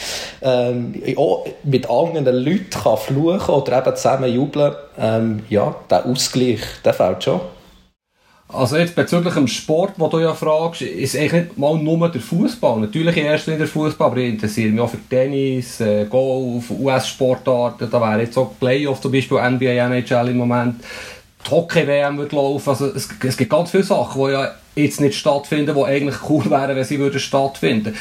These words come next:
Speaker 2: Und im Shooten ist es natürlich schon so, was der Dominik jetzt gesagt hat. Man hat ja,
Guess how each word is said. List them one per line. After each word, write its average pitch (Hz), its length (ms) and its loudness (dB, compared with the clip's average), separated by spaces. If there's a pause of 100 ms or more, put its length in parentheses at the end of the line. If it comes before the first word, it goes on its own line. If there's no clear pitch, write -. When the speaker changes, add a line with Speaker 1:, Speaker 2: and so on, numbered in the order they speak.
(240)
Speaker 2:
Und 123 100 0
im 131 80 4
Shooten 175 420 -2 (380)
ist 139 180 2
es 127 100 0
natürlich 151 220 -2
schon 180 120 2
so, 165 160 2
was 139 120 0
der 127 100 -8
Dominik 156 380 0
jetzt 156 180 -6
gesagt 151 260 0
hat. 143 100 2
Man 123 120 0
hat 120 200 0
ja, 127 220 0